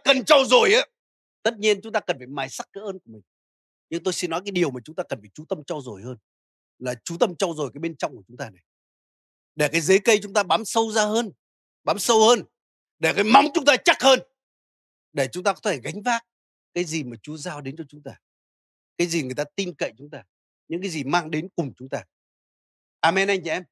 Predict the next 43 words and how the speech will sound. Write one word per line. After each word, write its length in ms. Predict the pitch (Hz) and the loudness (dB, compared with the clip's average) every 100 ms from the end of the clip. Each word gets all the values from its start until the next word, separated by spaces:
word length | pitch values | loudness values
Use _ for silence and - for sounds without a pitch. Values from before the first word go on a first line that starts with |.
| _ _ _ _ _ _ _ - | _ _ _ _ _ _ _ -2
Nên, 220 | 185 190 | 0 2
nên 200 | 196 190 | 2 2
hỡi 200 | 156 185 | 0 2
anh 180 | 226 208 | 2 0
chị 100 | 190 | -2
em, 220 | 185 202 151 _ _ _ _ _ _ | -2 -4 -12 _ _ _ _ _ _
tôi 120 | - 202 | 0 0
xin 160 | 202 | 0
nói 140 | 185 208 | 0 0
như 100 | 240 | 0
thế 60 | 220 | 0
này, 180 | 185 139 | 0 2
nếu 160 | 175 | 2
một 140 | 277 208 | 2 0
người 280 | 175 156 | 0 2
mà 300 | 131 135 127 123 _ _ _ | 0 -2 -2 -4 _ _ _
hầu 200 | - 160 | -4 -2
việc 120 | 151 135 | -2 -6
Chúa, 340 | - 175 170 233 - _ _ _ _ _ _ _ _ _ _ _ _ | -10 -6 -2 -4 -6 _ _ _ _ _ _ _ _ _ _ _ _
mà 120 | 139 147 | -6 -2
nếu 200 | 151 226 | 2 2
không 240 | - 247 | 2 0
có 80 | 220 | 0
tấm 120 | 214 | -2
lòng 140 | 240 190 | 0 -2
phục 140 | - 127 | -2 -10
vụ, 260 | 151 165 _ _ _ _ _ _ _ _ _ _ _ _ - | -10 -12 _ _ _ _ _ _ _ _ _ _ _ _ -10
tôi 120 | 147 | -8
xin 220 | - 147 | -8 -10
nói, 300 | 131 127 151 _ _ _ _ _ - | -10 -10 -12 _ _ _ _ _ -4
cái 140 | 143 | -2
đó 320 | 135 131 160 - _ _ _ _ _ _ | 0 -2 -6 -12 _ _ _ _ _ _
sẽ 180 | - 143 | -14 -10
phá 220 | - 143 | -8 -8
hoại, 220 | 131 117 _ _ _ _ - | -8 -16 _ _ _ _ -14
cái 60 | |
đó 140 | 131 143 | -8 -8
sẽ 140 | 160 - | -10 -10
khiến 220 | 143 175 | -10 -8
người 80 | 127 | -12
đó 100 | 120 | -14
gục 120 | 131 107 | -20 -20
ngã. 180 | 113 104 | -20 -20